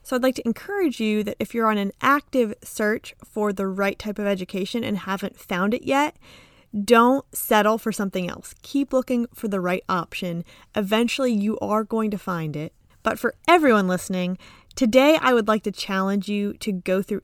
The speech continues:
each of these questions as you consider your education for the next year. I would love to hear any additional questions that you have for me about investing in education. Like I said, I have invested in a lot of different types of education in the past,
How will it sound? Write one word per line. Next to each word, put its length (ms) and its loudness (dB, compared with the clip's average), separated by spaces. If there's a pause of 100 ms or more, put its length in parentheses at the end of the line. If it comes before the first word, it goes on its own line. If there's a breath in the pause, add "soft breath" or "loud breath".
each 260 -2
of 100 -6
these 180 -2
questions 640 -4 (360 loud breath)
as 280 4
you 120 -2
consider 400 -2
your 180 -4
education 560 -6
for 320 -2
the 100 -4
next 280 -8
year. 220 -8 (500 soft breath)
I 40 2
would 160 2
love 320 2
to 100 -4
hear 200 -2 (200)
any 460 2
additional 640 -2
questions 540 -4
that 100 -12
you 100 -6
have 340 0
for 200 -8
me 420 2 (320 loud breath)
about 260 -2
investing 600 -2
in 80 0
education. 720 -4 (380 soft breath)
Like 260 2
I 100 2
said, 380 -2 (180)
I 220 4
have 240 -2
invested 800 -4
in 160 -4
a 100 -8
lot 300 4
of 100 8
different 300 0
types 240 -2
of 80 -4
education 520 -6
in 120 -6
the 80 -8
past, 480 -6